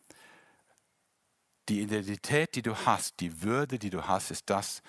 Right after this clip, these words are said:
was Gott dir gibt. In Christus hast du einen neuen Stammbaum, eine ganz andere Abstammung. Und noch ein Gedanke. Nächste Folie.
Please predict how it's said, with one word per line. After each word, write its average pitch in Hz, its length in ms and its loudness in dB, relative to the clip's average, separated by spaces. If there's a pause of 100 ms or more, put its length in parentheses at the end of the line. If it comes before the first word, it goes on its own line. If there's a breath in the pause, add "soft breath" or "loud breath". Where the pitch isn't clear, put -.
(420 loud breath)
was - 320 2
Gott - 280 0
dir 90 120 0
gibt. - 480 -8 (360 loud breath)
In 120 200 0
Christus - 580 -4 (300 loud breath)
hast - 260 4
du 135 80 2
einen 104 320 0
neuen 90 460 -2 (340)
Stammbaum, 101 720 -2 (1300)
eine 98 200 0
ganz 107 340 0 (100)
andere 95 540 0 (520 loud breath)
Abstammung. - 600 0 (2250 loud breath)
Und 135 140 6
noch 180 140 8
ein 160 120 6
Gedanke. 90 420 0 (2750 loud breath)
Nächste 104 260 2
Folie. 139 380 2